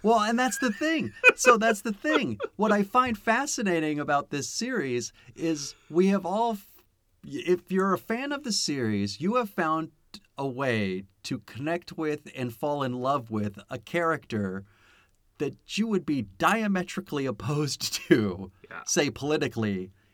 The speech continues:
Speaker 1: in real life in this time right now. And that's quite a,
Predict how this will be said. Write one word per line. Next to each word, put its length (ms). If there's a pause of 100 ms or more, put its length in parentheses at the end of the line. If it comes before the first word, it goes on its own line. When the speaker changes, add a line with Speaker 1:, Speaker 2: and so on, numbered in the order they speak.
(480)
Speaker 1:
in 240
real 240
life 320
in 100
this 200
time 340
right 220
now. 420 (720)
And 160
that's 200
quite 320
a, 140